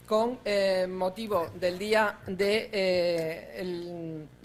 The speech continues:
el, el, un informe de los enemigos de Internet, desde hace unos cuantos años.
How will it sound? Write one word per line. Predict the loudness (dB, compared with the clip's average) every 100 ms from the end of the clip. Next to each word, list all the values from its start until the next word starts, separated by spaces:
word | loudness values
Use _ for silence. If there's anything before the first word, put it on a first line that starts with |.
| -4
el, | 2 2 2 0
el, | 0
un | 2 2 4
informe | 4 2 4 2 0 -6 -16 2
de | 4 6
los | 4 2
enemigos | 0 -2 -2 0
de | -2
Internet, | -2 -2 -2 -4 -8 -12 -20 -6
desde | -4 2
hace | 2 2 0 2
unos | 2 2
cuantos | 0 -2 -4 -8
años. | -8 -10